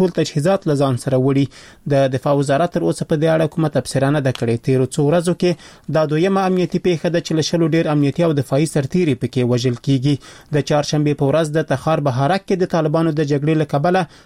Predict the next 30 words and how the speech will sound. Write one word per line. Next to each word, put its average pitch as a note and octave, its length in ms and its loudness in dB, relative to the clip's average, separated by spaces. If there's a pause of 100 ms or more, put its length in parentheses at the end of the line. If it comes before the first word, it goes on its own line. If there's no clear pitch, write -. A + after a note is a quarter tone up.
(120)
اووه F3+ 140 2
دېرش F3+ 380 -2
امنیتي D3+ 340 0
او E3+ 140 2
دفاعي D3 300 0 (100)
پرسونل D3+ 440 0 (220)
وژل A#2+ 320 2
شوی B2+ 320 0
وو. C#3+ 100 2 (1500)
د E3 40 4 (120)
افغانستان G#3 420 0
د G#3+ 140 0
بشري G#3 280 0
حقوقو G3 280 -2
خپلواک F#3 340 0
کمیسیون F3 360 0
وایي G3+ 200 2
لومړنۍ F3 480 0
موندنې E3 400 2
یې C#3+ 120 0
ښیي G3 260 0
چې G3 120 0
د F3 40 2 (100)
تخا-، E3+ 420 -2 (140)
تخار F#3+ 340 0
کې - 140 -4
وړمه F3+ 260 0
ورځ E3+ 160 0 (120)
هوایي D#3 280 0
برید F3 260 -2